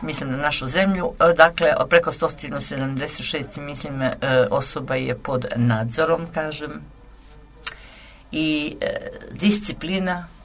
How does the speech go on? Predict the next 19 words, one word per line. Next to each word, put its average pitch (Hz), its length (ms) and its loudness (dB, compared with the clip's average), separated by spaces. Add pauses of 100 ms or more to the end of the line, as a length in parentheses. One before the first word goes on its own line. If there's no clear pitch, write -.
prije 170 240 0
svega - 360 -2
kažu, 151 440 0 (440)
a 143 200 4
onda, 143 380 0 (120)
naravno, 131 500 0
bez 156 240 2
panike, 147 580 -2 (460)
bez 143 300 4
fraze, 135 520 4
nije 139 300 -4
fraza, 143 400 2
ali 131 140 -2
tako 135 300 -2
mora, 143 400 2 (720)
svako - 360 4
svoj 143 280 -4
posao 147 500 -2
i 131 160 -6